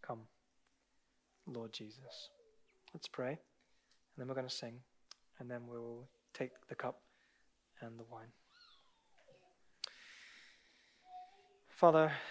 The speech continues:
help us tonight to be reminded to look to that final day and long for it. For those who don't long for it tonight, call them, convict them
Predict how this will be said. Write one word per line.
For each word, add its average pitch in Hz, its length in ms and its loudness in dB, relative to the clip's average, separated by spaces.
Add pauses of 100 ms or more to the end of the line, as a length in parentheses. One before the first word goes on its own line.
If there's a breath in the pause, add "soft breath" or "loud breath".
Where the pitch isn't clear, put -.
(180 loud breath)
help 180 200 8
us - 440 4
tonight 147 320 6
to - 60 -10
be 143 100 4
reminded 147 460 6
to 139 220 2
look 151 400 8 (300)
to 151 140 6
that 143 280 8
final 151 280 8
day 135 400 4
and 131 220 -4
long 151 380 10
for 120 320 2
it. - 200 -10 (1120)
For - 80 -8
those 160 320 12
who 139 320 0 (260)
don't 165 220 10
long 160 200 10
for 151 140 6
it 147 80 4
tonight, 147 400 2
call 151 200 6
them, 143 220 0 (480)
convict 139 340 0
them 139 280 0